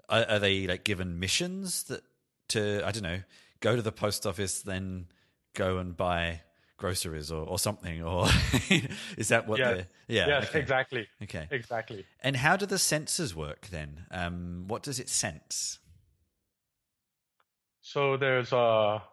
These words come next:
Speaker 2: um, a proximity sensor that measures distance. There's a sound sensor, so it can measure, like, a loud noise or
Speaker 1: Mm.
Speaker 2: quiet.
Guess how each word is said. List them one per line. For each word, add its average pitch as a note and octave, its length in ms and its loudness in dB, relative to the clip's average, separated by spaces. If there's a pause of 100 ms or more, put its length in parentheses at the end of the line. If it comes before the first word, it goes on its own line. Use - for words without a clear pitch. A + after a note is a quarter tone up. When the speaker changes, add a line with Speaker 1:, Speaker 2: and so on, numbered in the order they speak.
(1400)
Speaker 2:
um, A#2 680 2
a B2+ 180 2 (520)
proximity D#3 580 0
sensor F3 560 0 (280)
that A#2+ 140 0
measures B2 460 2
distance. - 600 0 (440)
There's B2 200 2
a A#2 320 4
sound B2 340 0
sensor, E3 520 0 (340)
so G#2 400 2
it G#2 220 -4
can A2+ 360 0
measure, A2+ 460 2
like, G#2 260 2
a G#2+ 180 4
loud A2+ 340 2
noise A#2 360 2
or G#2+ 180 2
Speaker 1:
Mm. - 60 -12
Speaker 2:
quiet. A#2 420 2